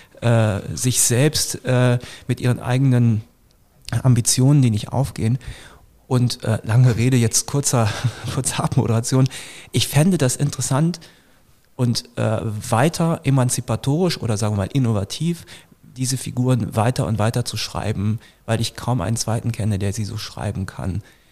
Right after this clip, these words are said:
Ähm, dahinter verblasst aber dann das Eigentliche dieser Liebesgeschichte, weil die Frau einfach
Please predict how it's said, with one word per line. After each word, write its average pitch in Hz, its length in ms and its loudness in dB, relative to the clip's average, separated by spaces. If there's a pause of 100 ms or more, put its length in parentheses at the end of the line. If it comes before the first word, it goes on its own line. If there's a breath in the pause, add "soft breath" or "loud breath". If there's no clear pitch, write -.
(280 soft breath)
Ähm, 113 520 2 (340)
dahinter 147 440 2
verblasst 123 560 -4
aber 123 200 0
dann 117 480 0 (1000)
das - 420 -2
Eigentliche 127 600 -2
dieser 120 240 0
Liebesgeschichte, 127 800 -2
weil 113 120 0
die 117 100 -2
Frau - 220 -4
einfach 113 320 -4